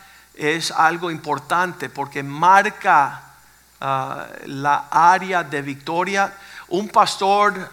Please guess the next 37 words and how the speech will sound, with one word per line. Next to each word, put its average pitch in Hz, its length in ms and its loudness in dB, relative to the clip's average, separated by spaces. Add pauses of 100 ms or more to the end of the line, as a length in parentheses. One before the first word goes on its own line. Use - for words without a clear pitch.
hace 160 280 -2
un 175 180 -4
mes 175 240 -2
estaba 170 320 0
leyendo, 170 300 0
dice, 160 240 -2
"No, 208 420 0
no 180 140 -2
es 226 140 -2
cuando 214 260 2
el 175 120 0
enemigo 190 680 0
entra 208 520 2
como 180 260 -2
un 202 140 -6
río, 175 600 -2 (1120)
sino 202 540 2
cuando 170 300 2
el 160 100 0
enemigo 214 680 0
entra 185 760 4 (300)
como 180 340 0
un 233 200 -2 (160)
río, 233 520 4
el 175 140 4
Espíritu 214 560 0
de 190 140 6
Dios 190 560 4 (580)
va 185 400 8
a - 40 0
levantar 160 580 2
bandera 165 440 0
contra 151 360 0
él". 156 260 -2
Quiere 160 200 -4
decir 175 200 -6
que, 151 300 -4